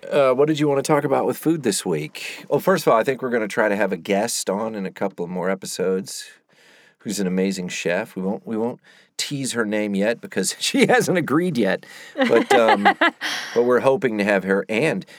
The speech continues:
Speaker 1: we might have a celebrity guest
Speaker 2: That's true. Coming
Speaker 1: in,
Speaker 2: up.
Speaker 1: in March. That's what we're hoping.
Speaker 2: Yeah. So
Speaker 1: Yeah.
Speaker 2: you'll have to
Speaker 1: Who's an
Speaker 2: stay
Speaker 1: expert in
Speaker 2: tuned.
Speaker 1: parenting.
Speaker 2: That's right. Um, so yeah, dieting. Okay, not dieting,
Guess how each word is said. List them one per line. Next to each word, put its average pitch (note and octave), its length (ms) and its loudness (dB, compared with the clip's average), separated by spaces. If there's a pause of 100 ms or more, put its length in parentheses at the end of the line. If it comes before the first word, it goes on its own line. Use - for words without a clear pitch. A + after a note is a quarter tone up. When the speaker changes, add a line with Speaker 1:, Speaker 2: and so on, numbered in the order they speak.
(120)
Speaker 1:
we - 100 -4
might A2+ 220 -2
have D#2 160 -4
a D#2 60 -4
celebrity D#2+ 580 -4
guest - 720 -8
Speaker 2:
That's D#3+ 260 -12
true. G#3 380 -12
Coming - 220 -6
Speaker 1:
in, F3 80 -6
Speaker 2:
up. F#3 280 -6
Speaker 1:
in E2 300 -4
March. - 720 -4 (100)
That's D3+ 140 -10
what E3 100 -6
we're B3 120 -6
hoping. E4 280 -6
Speaker 2:
Yeah. E3 600 -2
So G#2+ 180 -2
Speaker 1:
Yeah. D#3+ 60 0
Speaker 2:
you'll F3 100 -2
have F3+ 120 -2
to G#3 60 0
Speaker 1:
Who's G3+ 120 -2
an G#3+ 60 -4
Speaker 2:
stay A3 100 4
Speaker 1:
expert D4 400 2
in C#4+ 80 4
Speaker 2:
tuned. A3+ 240 4
Speaker 1:
parenting. A3+ 540 0 (140)
Speaker 2:
That's F#3 280 -8
right. E3+ 360 0 (440)
Um, F#3+ 560 2 (680)
so - 140 -6
yeah, C#4+ 160 2
dieting. F#3+ 640 0
Okay, F#3+ 260 0
not F3 300 -2
dieting, D3+ 640 -6